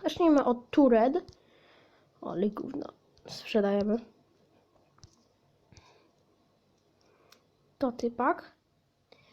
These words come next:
Jest karta Team of the Year. Przepraszam.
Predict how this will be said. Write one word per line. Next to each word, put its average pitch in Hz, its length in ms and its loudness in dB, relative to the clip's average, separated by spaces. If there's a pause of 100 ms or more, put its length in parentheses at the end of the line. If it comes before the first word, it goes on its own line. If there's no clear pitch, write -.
(360)
Jest 254 260 -2
karta 254 300 0
Team 262 220 2
of 240 160 4
the 240 120 4
Year. 247 280 6 (4000)
Przepraszam. 226 460 0